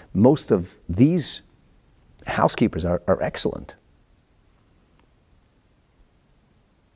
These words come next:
So you went through the motions. You proved. You have to send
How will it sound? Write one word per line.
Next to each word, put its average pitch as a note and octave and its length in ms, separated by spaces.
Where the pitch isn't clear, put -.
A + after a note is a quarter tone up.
So - 140
you F#2 100
went F2 160
through F2+ 80
the F#2 60
motions. - 480
You A#2+ 100
proved. - 460
You - 60
have - 120
to - 60
send B2 520